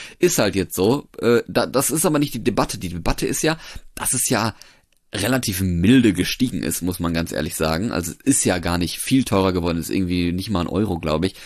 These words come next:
Und, äh, vorher war es auch mal einmal gesunken. Also es ist schon relativ stabil. Und man hat ja gesagt, man möchte diesen Rundfunkbeitrag stabil halten. Das geht eigentlich auch. Nur ist halt die Frage, es steigt,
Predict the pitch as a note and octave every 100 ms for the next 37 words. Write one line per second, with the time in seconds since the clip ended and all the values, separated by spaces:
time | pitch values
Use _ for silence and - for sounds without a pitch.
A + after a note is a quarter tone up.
0 | - - - - F2+ D#2+ D#2 E2 - -
1 | A#2 A2+ F#2+ F#2+ F#2+ - E2+ F#2 D#2+ F#2+
2 | F2 F2+ G2 C3 - A#2 G#2 G2 G#2 B2+
3 | - B2 F2+ F#2+ A#2+ A2+ A#2 G#2 - -
4 | G2 D#2+ F#2 G2+ B1+ D#2 F2 E2+ F#2+ A2+
5 | F2+ F2+ G2+ G2 F2+ G2+ - F#2 F#2 F2+
6 | E2 - - - - G#2+ - G#2 F2+ -
7 | F#2+ - F#2+ F2+ D#2+ - - F2+ E2 F2+
8 | F2 F2 A#2+ D3 C#3+ - - - - -
9 | D#3+ A2+ - F#2+ C3+ C#3 - A#2 C#3 -
10 | - - - A2 D3+ D#3 D#3 A#2+ B2+ A#2+
11 | G#2+ B2 C#3 D#3 - - - - A2+ G2
12 | B2 - -